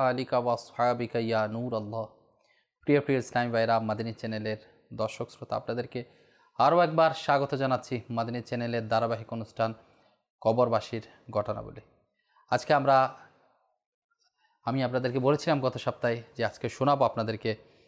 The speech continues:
কাদেরকে আল্লাহ তাআলার পক্ষ থেকে হাসরের ময়দানে মুকুট পরিধান করানো হবে এবং তাদের, আহ, উচ্চতা কতটুকু হবে এবং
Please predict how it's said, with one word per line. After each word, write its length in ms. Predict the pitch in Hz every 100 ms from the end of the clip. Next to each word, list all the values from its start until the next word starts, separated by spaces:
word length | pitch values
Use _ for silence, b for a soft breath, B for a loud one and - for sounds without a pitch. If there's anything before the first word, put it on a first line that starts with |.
| b b b b _ _ _ _
কাদেরকে 520 | 123 147 175 170 165 170
আল্লাহ 260 | 143 143 131
তাআলার 240 | 147 139 -
পক্ষ 280 | 135 - 160
থেকে 260 | 147 -
হাসরের 460 | 123 120 - 120 120
ময়দানে 420 | 117 113 113 117
মুকুট 400 | 110 117 - - -
পরিধান 340 | 117 110 110
করানো 340 | 107 107 107 98
হবে 180 | 107 - - _ _ _ _ _ _ -
এবং 120 | 110
তাদের, 320 | 107 110 113 107 - _ _ _ _ _ _ _ _ _ _
আহ, 440 | - - 101 - 185
উচ্চতা 460 | - - 185 180 -
কতটুকু 480 | 113 110 107 -
হবে 260 | 98 110 - - _ _ _ _ _ _ _ _ -
এবং 400 | 110 110 110 107